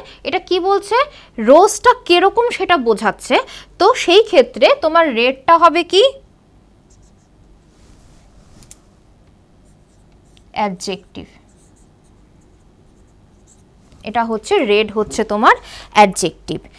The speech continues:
কেমন? তারপরে যেমন you are a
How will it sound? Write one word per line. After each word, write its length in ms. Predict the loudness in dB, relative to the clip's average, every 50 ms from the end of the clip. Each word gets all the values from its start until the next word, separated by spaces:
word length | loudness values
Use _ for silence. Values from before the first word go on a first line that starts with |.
| -20 -20 -20 _ -2
কেমন? 360 | 0 0 2 0 -2 -2 -6 -12 -20 -20 _ _ _ _
তারপরে 500 | 2 4 4 4 2 2 0 0 0 0
যেমন 500 | 0 0 -2 0 0 0 -2 -2 -4 -8 -12 -16 _ _ _ _ _ _ _ _ _ _ _ _ _ _ _ _ _ _ _ _ _ _ _ _ -20 _ _ _ -12 -8 -4 -2
you 460 | 0 0 0 0 0 0 0 0 4
are 400 | 4 6 6 6 6 4 4 0 -2 -8 -14 _ _ _ _ _ _ _ _ _ _ _ _ _ _ _ _ _ _ _ _ _ _ _ _ _ _ _ _ _ _ _ _ _ _ _ _ _ _ _ _ _ _ _ -10
a 480 | -4 -2 -2 -2 0 -2 -4 -4 -6 -8